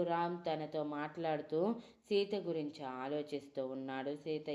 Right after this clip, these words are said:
ఎందుకు డల్‌గా ఉందో అర్థం కాక, లక్ష్య మాట్లాడుతూనే నిద్రపోయాక తనని జాగ్రత్తగా తీసుకువెళ్ళి సీత పక్కన పడుకోబెట్టి సీతని గమనించగా తన శరీరం కదులుతున్నట్టు అనిపించి ఏడుస్తుందని అర్థమయ్యి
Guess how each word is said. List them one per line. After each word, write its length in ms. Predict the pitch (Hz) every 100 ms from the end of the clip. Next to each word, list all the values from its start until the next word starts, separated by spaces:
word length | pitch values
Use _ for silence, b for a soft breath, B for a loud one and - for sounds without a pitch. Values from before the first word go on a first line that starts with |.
| 135
ఎందుకు 320 | 139 147 143
డల్‌గా 420 | 139 135 135 147 139
ఉందో 260 | 131 131 131
అర్థం 360 | 127 - 139 135
కాక, 280 | 131 127 - 170 180 B B B -
లక్ష్య 360 | 170 170 180 160
మాట్లాడుతూనే 880 | 147 147 151 165 156 156 156 143 135
నిద్రపోయాక 840 | 135 135 151 151 147 139 135 131 143 147
తనని 380 | 156 151 147 147
జాగ్రత్తగా 800 | 143 143 143 156 151 143 127 139 180 233 B B _ _ _ _ _ _ _ _ -
తీసుకువెళ్ళి 720 | 214 220 - 180 156 139 147
సీత 280 | 147 165 165
పక్కన 360 | 156 143 - 139
పడుకోబెట్టి 800 | 135 143 147 160 147 143 139 156 185 220 B B
సీతని 500 | _ 190 190 185 160 147
గమనించగా 680 | 139 143 151 147 147 143 143
తన 220 | 156 160 156
శరీరం 540 | 165 156 156 156 143
కదులుతున్నట్టు 800 | 135 143 160 160 156 143 139 139
అనిపించి 580 | 135 139 143 160 156 147 143
ఏడుస్తుందని 800 | 147 151 151 151 139 135 131 131
అర్థమయ్యి 720 | 131 135 151 139 135 143